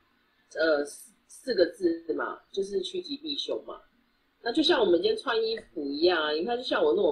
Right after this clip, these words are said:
胖啊，我怎-，我怎么可能会穿露肚装呢？对吧？我一定是遮住。那所以其实写作这件事情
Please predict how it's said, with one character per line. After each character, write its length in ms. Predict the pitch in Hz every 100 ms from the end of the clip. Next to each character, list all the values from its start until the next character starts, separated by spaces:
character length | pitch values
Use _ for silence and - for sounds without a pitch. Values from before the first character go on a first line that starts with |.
| -
胖 260 | 180 160 135
啊， 320 | 131 127 120 _ _
我 100 | 214
怎-， 100 | 240 220
我 80 | 262
怎 80 | 233
么 140 | 180
可 80 | 165
能 60 |
会 60 | 220
穿 180 | 214 208
露 180 | 214 180
肚 140 | 196
装 280 | 175 151 147
呢？ 60 | 139 123 127
对 120 | 180
吧？ 200 | 156 117 -
我 100 | 180
一 40 |
定 80 | 233
是 100 | 247
遮 240 | 208 175 175
住。 260 | 190 - - - - - _ _ _ _ _ _
那 100 | 349 359
所 180 | 339 285
以 80 |
其 240 | 247 - 240
实 560 | - 381 349 - - - - - _ _ _ _ _
写 320 | - - 427 202
作 160 | 285
这 140 | 262 226
件 200 | 240 208
事 160 | 233 196
情 200 | 160